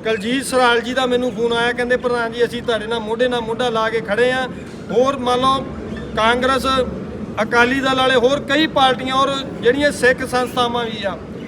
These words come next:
ਉਹ ਵੀ ਸਾਡਾ ਜਿਹੜਾ ਸਾਥ ਦੇ ਰਹੀਆਂ। ਇਹ ਇਕੱਲਾ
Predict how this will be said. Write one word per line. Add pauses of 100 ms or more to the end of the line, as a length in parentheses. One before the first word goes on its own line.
(280)
ਉਹ
ਵੀ
ਸਾਡਾ
ਜਿਹੜਾ
ਸਾਥ
ਦੇ
ਰਹੀਆਂ।
ਇਹ
ਇਕੱਲਾ